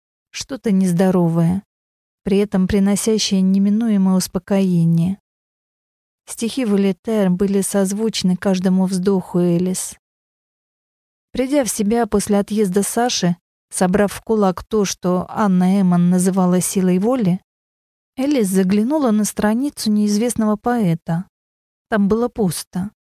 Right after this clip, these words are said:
Последнее обновление за четыре дня до отлёта Элис из Лондона в Питер,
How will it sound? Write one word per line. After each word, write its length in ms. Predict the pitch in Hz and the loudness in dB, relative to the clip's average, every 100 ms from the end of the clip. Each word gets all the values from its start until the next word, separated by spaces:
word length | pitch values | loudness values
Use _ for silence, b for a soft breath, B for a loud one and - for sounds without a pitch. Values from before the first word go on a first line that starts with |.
| _ _ _ _ | _ _ _ _
Последнее 460 | 190 214 190 196 190 | -4 -2 0 2 2
обновление 800 | 190 202 220 277 294 180 196 - _ _ _ - | 2 0 -2 -2 0 0 -2 -6 _ _ _ -4
за 140 | 196 | -2
четыре 400 | - 214 262 220 | -2 -4 -2 -2
дня 320 | 220 277 285 | -2 -2 0
до 180 | 196 202 | 2 0
отлёта 400 | 202 247 269 208 | 0 -4 -4 -2
Элис 380 | 233 226 208 202 | 0 0 0 0
из 100 | 196 | 0
Лондона 480 | 226 220 202 208 220 | 0 0 0 0 -2
в 100 | - | -4
Питер, 480 | 202 170 - 160 | -2 -2 -4 -8